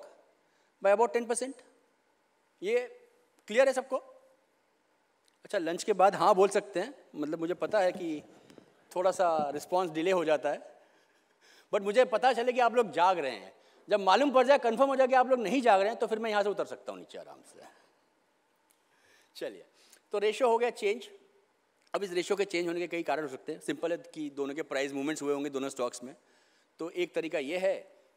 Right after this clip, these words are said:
कि दोनों स्टॉक ऊपर गए, परंतु एक स्टॉक दूसरे स्टॉक से ज़्यादा ऊपर गया, तो प्राइस रेशियो चेंज हो गया। या फिर दोनों स्टॉक नीचे गए, अ, एक स्टॉक दूसरे स्टॉक से ज़्यादा नीचे गया, तो फिर प्राइस रेशियो चेंज हो गया। या फिर एक स्टॉक ऊपर गया, एक स्टॉक वहीं पर है। चौथा ऑप्शन है कि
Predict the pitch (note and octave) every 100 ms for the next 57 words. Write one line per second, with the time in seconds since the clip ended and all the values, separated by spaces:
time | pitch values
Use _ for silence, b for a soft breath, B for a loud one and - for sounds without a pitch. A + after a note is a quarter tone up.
0 | - C#3 D3+ F#3 G3 F3 E3+ G#3 G3 G3
1 | C#3 - - _ _ D3+ D#3+ D#3 F#3 F3
2 | - F#3 E3 D3 F3 E3 - E3+ C#3+ D3+
3 | F#3 G3 F#3 F#3 F3 - - A#2 - B2
4 | B2+ B2+ C#3+ E3+ F3 E3+ E3 E3 - -
5 | B2 A#2+ B2+ C3 C3+ D3+ D#3 F#3+ G#3+ G3+
6 | F3+ B B B B B B - C3 C3+
7 | F#3+ F3+ - F3 D#3+ - D#3 E3+ D#3 D3
8 | D#3+ E3 G#3+ G#3+ A3 G3 F#3 - - -
9 | B2+ G3 G3 G3 F#3+ G3+ F#3+ F#3+ F#3 F3
10 | F3+ - b b b D3 E3 F#3 F#3 F#3
11 | F#3 F#3+ A3 G#3 G#3 F#3+ D#3 D#3 F3 D#3+
12 | F3 G3+ G#3+ G3 G3 - - _ _ _
13 | _ _ - F#3 G#3 F#3+ G3 G3 F#3 F#3+
14 | F#3